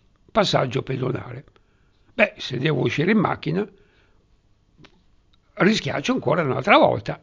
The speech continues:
e quindi si apre per tutti i cinque metri. Traduco. Salvo quelli che devono uscire con l'automobile, avere tutto aperto al cancello,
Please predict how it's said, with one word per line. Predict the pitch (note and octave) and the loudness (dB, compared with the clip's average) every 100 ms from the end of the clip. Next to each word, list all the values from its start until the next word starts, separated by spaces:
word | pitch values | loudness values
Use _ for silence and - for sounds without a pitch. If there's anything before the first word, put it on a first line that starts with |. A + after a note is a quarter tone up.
| _ | _
e | C4+ C#4+ | 2 4
quindi | F#3+ G#3+ D4+ | 4 4 2
si | F#3+ F3 | 2 2
apre | D3+ D#3 D3+ | 2 0 -2
per | - E3+ | 0 -2
tutti | - C#3+ - - | -2 -6 -4 -6
i | |
cinque | - - - - | -4 -6 -4 -4
metri. | - - - - _ _ _ _ _ _ _ _ _ _ _ | -4 -6 -10 -12 _ _ _ _ _ _ _ _ _ _ _
Traduco. | D3 D3+ B2+ F#2+ - A#2 - _ _ _ _ _ _ _ | 2 4 2 -6 -10 -18 -20 _ _ _ _ _ _ _
Salvo | _ - A#3+ C4+ E3+ | _ 2 4 4 4
quelli | F3+ F#3+ | 4 2
che | F#3 | 2
devono | C#3+ E3 D#3 D3+ C#3+ | 2 2 2 2 2
uscire | B2 - D#3+ D3 A#2+ B2 - | 2 4 4 2 0 -4 -10
con | - C#3 | 0 2
l'automobile, | C#3+ A#2 C3 D#3+ C#3+ C3 | 2 0 2 4 4 2
avere | A#2+ D3+ C3+ - | 2 2 2 0
tutto | F#3 A3+ - | 0 0 0
aperto | D3 E3 D#3+ D3 | 0 0 -2 -4
al | |
cancello, | A#2+ C3+ - A3 D#3 B2+ G#2+ | -4 -6 2 4 4 2 -4